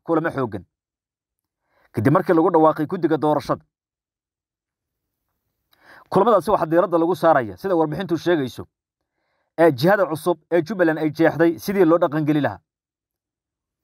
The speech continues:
Ciidamada jira loo soo xiro tababar oo lagu sheegay inay doorashada ilaali doonaan.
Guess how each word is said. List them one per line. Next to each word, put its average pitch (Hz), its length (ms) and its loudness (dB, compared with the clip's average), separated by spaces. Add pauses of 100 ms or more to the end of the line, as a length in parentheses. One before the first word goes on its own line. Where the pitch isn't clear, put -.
(340)
Ciidamada 160 420 4
jira 165 160 2
loo 170 140 0
soo 170 160 -6
xiro 160 180 -4
tababar 156 440 0 (520)
oo 165 120 4
lagu 165 220 2
sheegay 160 440 -2 (500)
inay 165 200 4
doorashada 156 440 2
ilaali 156 300 2
doonaan. 147 320 0